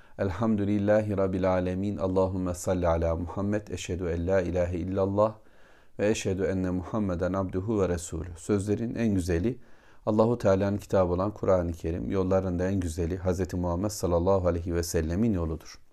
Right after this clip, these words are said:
Furkan suresinin ayetleriyle birlikteyiz. Otuz beşinci ayet-i kerimeye geldik. Nasip olursa otuz altı ile birlikte bu iki ayeti konuşmaya çabalayacağım.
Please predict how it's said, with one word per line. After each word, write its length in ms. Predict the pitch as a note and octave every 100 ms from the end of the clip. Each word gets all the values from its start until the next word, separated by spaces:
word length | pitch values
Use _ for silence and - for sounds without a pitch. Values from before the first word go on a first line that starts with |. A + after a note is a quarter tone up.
| - - - _ - - - - - - _ - - - - - - -
Furkan 360 | B2 A#2 B2
suresinin 640 | A#2+ A#2 G#2+ G#2 A2 A2+
ayetleriyle 800 | E2 G2+ G2+ G2 G2+ G#2 F#2 F2+
birlikteyiz. 720 | G2+ F2+ E2+ - E2+ B2+ C#3 -
Otuz 280 | G2 G#2 F#2+
beşinci 440 | F#2+ G#2 G2 G2
ayet-i 240 | F2 E2+
kerimeye 500 | - F#2 F2+ F#2 F#2
geldik. 460 | F2 D#2+ D#2+ B2+ -
Nasip 300 | G2 - E2
olursa 320 | D#2+ E2+ -
otuz 200 | G2+ -
altı 280 | F#2+ E2+ G#2+
ile 220 | F2+ E2+
birlikte 460 | F#2 D#2 E2 - C#3+ - - - - - - - - - -
bu 160 | G2
iki 240 | F#2+ - A2+
ayeti 320 | F2 F2 B2
konuşmaya 600 | - G2 - F#2+ E2 -
çabalayacağım. 800 | - E2+ D#2+ D#2+ D#2 - A#2+ C#3